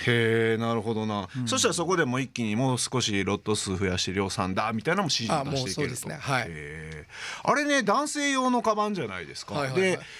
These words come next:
Speaker 1: 女性用も取り扱っているじゃないですか。
Speaker 3: うん。
Speaker 1: ブランドとして、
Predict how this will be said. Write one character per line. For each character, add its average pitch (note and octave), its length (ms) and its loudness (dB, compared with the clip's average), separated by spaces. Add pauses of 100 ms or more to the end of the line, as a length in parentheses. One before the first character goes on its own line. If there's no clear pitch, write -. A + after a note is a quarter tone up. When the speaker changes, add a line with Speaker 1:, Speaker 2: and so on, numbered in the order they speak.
(120)
Speaker 1:
女 E3+ 100 4
性 B3+ 200 4
用 D4 200 4
も A#3 80 2
取 A#2 200 -2
り A2+ 40 4
扱 A#2 280 -4
っ G#2+ 40 -6
て A2+ 260 -2
い A2+ 60 2
る A#2+ 80 2
じ A2 100 -2
ゃ G2 40 -2
な E2 80 -4
い - 40 -8
で - 40 -10
す - 100 -8
か。 - 240 -6
Speaker 3:
う A2+ 120 -2
ん。 - 20 6
Speaker 1:
ブ G#3 80 6
ラ F4+ 80 6
ン G#4+ 180 0
ド G#4 140 2
と E3+ 140 -2
し - 120 -6
て、 A2 400 -2